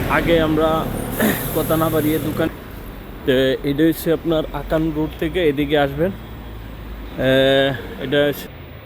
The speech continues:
এই যে দোকানের নাম। তো এই যে দোকানের ভিতরের অংশ, এই জায়গায় আসলে মোবাইল পাবেন।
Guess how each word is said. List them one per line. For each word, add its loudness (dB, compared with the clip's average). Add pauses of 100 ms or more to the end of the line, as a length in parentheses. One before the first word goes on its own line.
(140)
এই 0
যে 2
দোকানের 0
নাম। 2 (1700)
তো 0 (760)
এই -6
যে -2 (100)
দোকানের 0
ভিতরের -2
অংশ, -2 (2750)
এই 2
জায়গায় 2
আসলে 0 (340)
মোবাইল 2
পাবেন। 0